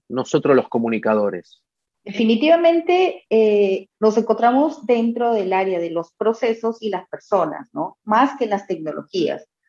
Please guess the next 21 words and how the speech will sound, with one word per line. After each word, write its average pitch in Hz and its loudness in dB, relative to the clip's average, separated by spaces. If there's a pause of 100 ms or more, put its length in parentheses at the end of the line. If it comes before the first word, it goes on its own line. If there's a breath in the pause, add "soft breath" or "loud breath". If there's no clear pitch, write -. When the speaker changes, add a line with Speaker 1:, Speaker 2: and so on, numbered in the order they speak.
(120)
Speaker 2:
Aunque 240 4
yo 214 4
no 214 2
descartaría 214 2
también 190 -4
una 202 0
presencia, 190 -4
eh, 165 -6 (100)
en 185 -4
diseñar 202 2
las 214 -2
tecnologías, 196 -2
porque 190 -4
es 185 -6
muy 220 0
importante 196 -4
conocer 170 -4
la 202 2
experiencia 196 -4
del 226 2
cliente 190 -2